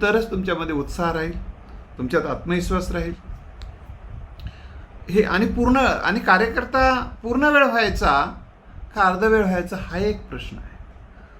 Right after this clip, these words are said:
पूर्ण वेळ व्हायचा असेल तर मग पूर्ण समर्पित भावनेनं स्वतःला, जसं एखाद्या, अ, अ, चळवळीमध्ये स-, काही कार्यकर्ते त्या चळवळीला वाहूनच घेतात, अ, घरावर तुळशीपत्र ठेवून. मग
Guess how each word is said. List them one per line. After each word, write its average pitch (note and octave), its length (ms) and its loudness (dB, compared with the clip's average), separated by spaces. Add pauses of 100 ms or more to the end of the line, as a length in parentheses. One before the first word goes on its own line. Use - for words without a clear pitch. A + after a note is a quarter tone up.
(140)
पूर्ण A3 240 6
वेळ C4+ 180 8
व्हायचा B3 360 4
असेल A#3 400 -2
तर B3 80 -4
मग B3 180 -8
पूर्ण A#3 340 -8
समर्पित A3 500 -4
भावनेनं G3+ 460 -4
स्वतःला, G3 440 0
जसं F#3 300 -2
एखाद्या, F#3 340 -4
अ, E3 640 -6 (800)
अ, C3 140 -2
चळवळीमध्ये F3 680 4
स-, F#3 100 -4
काही F3+ 380 2
कार्यकर्ते F#3 840 -2
त्या F3+ 260 -2
चळवळीला F3+ 360 -2
वाहूनच F#3 400 0
घेतात, A2+ 280 -6 (760)
अ, B2+ 340 -2
घरावर D3+ 280 2
तुळशीपत्र - 640 -8
ठेवून. - 260 -14 (1300)
मग - 80 -4